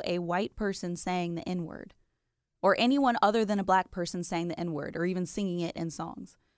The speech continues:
So that's, to them, it's not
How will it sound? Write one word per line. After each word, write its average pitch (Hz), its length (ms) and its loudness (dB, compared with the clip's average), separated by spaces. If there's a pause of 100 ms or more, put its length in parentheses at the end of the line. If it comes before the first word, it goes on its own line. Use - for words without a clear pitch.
(560)
So 180 500 4
that's, 214 380 4
to 226 200 0
them, 226 360 2
it's - 280 0
not 214 260 2